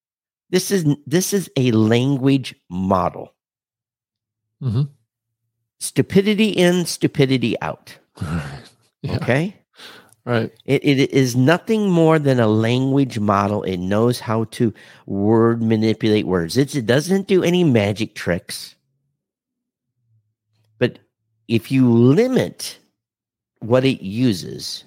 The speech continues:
Speaker 1: if you give it, like, you give it the input of the show and say, "Only," the keyword is only, "create a summary from this text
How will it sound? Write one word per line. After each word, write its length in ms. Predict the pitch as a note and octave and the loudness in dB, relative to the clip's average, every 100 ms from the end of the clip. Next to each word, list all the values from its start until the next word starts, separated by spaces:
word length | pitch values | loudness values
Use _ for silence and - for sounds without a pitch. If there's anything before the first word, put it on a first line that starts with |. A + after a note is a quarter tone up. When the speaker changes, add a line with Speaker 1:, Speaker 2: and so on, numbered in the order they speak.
| _ - | _ -20
Speaker 1:
if 200 | - B2 | -10 -6
you 100 | A2+ | -6
give 320 | G2 C3 D#3+ | -2 0 0
it, 100 | - | -2
like, 200 | G#2+ - | -6 -6
you 80 | B2 | -2
give 220 | C3 E3+ | 0 0
it 120 | F3+ | -2
the 100 | - | 0
input 280 | B2 B2 B2 | -2 0 -2
of 100 | A2+ | 0
the 100 | G2 F#2+ | 0 -4
show 320 | - G#2+ F2+ | -2 -2 -2
and 80 | E2+ | -2
say, 280 | F#2 - - | -2 -4 0
"Only," 720 | G#3 C4+ C4+ C3 D#2 C3 - _ _ _ _ _ _ _ _ A#2 | 2 2 2 0 0 -8 -20 _ _ _ _ _ _ _ _ -12
the 80 | B2+ | -2
keyword 360 | F#3 D#3 A#2+ | 2 2 2
is 180 | G#2+ - _ | 0 -2 _
only, 380 | F#3 A#3+ C4 A3+ | 2 2 2 -2
"create 340 | - A#2 F#2+ | -2 0 0
a 60 | D#2+ | -2
summary 540 | - F#2+ F2+ E2+ E2 - _ - | -2 -2 -2 -4 -6 -10 _ -2
from 320 | E3+ D#3+ C3+ | 0 0 0
this 260 | A#2+ B2+ - | 0 0 -4
text 500 | - C3 - - | -8 -8 -6 -12